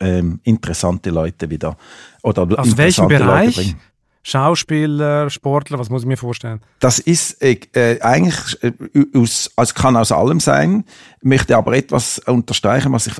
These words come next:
Speaker 1: anfangs gesagt habe. Wir wollen nicht einfach nur Schauspieler oder wir wollen nicht nur Models oder nicht nur Sportler, so, äh, die gut sind, sondern wir wollen, äh, jemand, der für etwas steht. Und, äh, äh, d-, d-, wir suchen Leute, die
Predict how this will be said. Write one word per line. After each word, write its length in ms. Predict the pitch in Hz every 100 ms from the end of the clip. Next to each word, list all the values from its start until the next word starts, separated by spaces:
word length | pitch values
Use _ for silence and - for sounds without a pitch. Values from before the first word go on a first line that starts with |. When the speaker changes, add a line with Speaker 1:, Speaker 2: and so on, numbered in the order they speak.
| -
Speaker 1:
anfangs 460 | 113 135 143 131
gesagt 380 | - 120 120 -
habe. 120 | 110
Wir 140 | 107 98
wollen 240 | 113 117
nicht 220 | 113 120
einfach 280 | 110 110 -
nur 160 | 110 101
Schauspieler 640 | - 90 123 - 120 123
oder 140 | 113 98
wir 80 |
wollen 140 | 104 104
nicht 140 | 113
nur 120 | 110
Models 400 | 92 101 127 147
oder 160 | 123 107
nicht 260 | 104 113 117
nur 220 | 107 90 - - - -
Sportler, 720 | - - 110 - - 131 131 - _ -
so, 220 | - 127 -
äh, 320 | 123 107 104 - - -
die 140 | 135 110
gut 260 | 131 151
sind, 200 | - 156
sondern 180 | 147 113
wir 160 | 113 101
wollen, 460 | 123 143 156 156 _ _ _ _ _ -
äh, 120 | 110
jemand, 520 | 117 117 143 156 -
der 220 | 127 117 113
für 340 | - 123 -
etwas 440 | 117 - - 92
steht. 640 | - - 123 120 82 - 107 -
Und, 440 | 113 107 104 - 120
äh, 240 | 107 104
äh, 300 | - 107 104
d-, 260 | - - 104
d-, 320 | 104 - 107
wir 100 | 113
suchen 400 | - 135 120 107
Leute, 380 | 107 127 135
die 120 | 120